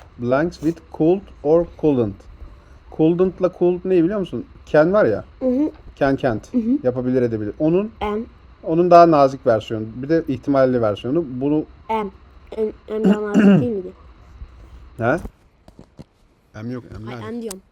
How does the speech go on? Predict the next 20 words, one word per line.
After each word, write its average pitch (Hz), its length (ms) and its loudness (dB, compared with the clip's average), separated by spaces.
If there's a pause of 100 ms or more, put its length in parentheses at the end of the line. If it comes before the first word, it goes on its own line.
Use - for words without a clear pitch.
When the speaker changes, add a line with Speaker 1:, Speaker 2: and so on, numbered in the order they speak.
(540)
Speaker 2:
Şey. 208 240 -18 (360)
Speaker 1:
Can 156 240 -4
can't. 131 320 -6
May 127 260 -4
o 110 80 -8
may. 110 200 -12 (140)
Speaker 2:
May, 208 120 -16
may, 214 200 -14
may. 196 180 -16
Speaker 1:
May'i 131 220 -8
hatırlıyorsun. 127 440 -10
O 143 120 -10
da 143 80 -6
ihtimalli 123 420 2
bir 110 60 -16
şey. 175 240 -16
Bu 165 220 -12
biraz 139 240 -10
daha, 156 180 -12 (840)
e, 131 60 -20